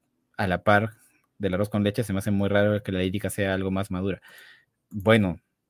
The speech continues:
yo le dije a Pepe que yo tenía esa teoría de que era del año dos mil dos, dos mil tres, porque,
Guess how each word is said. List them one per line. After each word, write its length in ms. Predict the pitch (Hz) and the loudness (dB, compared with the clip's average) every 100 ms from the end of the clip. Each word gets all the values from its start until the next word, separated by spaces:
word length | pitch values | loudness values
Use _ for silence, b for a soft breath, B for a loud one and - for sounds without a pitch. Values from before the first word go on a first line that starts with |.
| _ _ _ _ _ - - | _ _ _ _ _ -20 -14
yo 180 | 120 120 | 2 6
le 80 | 131 | 6
dije 160 | 139 - | 6 6
a 40 | |
Pepe 240 | 127 127 - | 4 4 2
que 120 | 110 | 4
yo 140 | 110 | 6
tenía 300 | 135 123 185 | 6 6 4
esa 140 | 120 98 | 2 0
teoría 440 | 92 95 87 71 | 0 0 -2 -4
de 160 | 92 95 | -6 -2
que 160 | 95 | 0
era 160 | 101 113 | 2 2
del 360 | 107 95 92 92 | 2 0 -2 -2
año 200 | 98 101 | 0 -2
dos 180 | 92 | -2
mil 140 | 101 92 | -4 -2
dos, 140 | 98 | -2
dos 160 | 107 98 | -2 -4
mil 140 | 98 | -4
tres, 260 | 98 98 104 | -2 -2 -4
porque, 600 | 101 101 87 85 82 | -10 -6 -6 -6 -8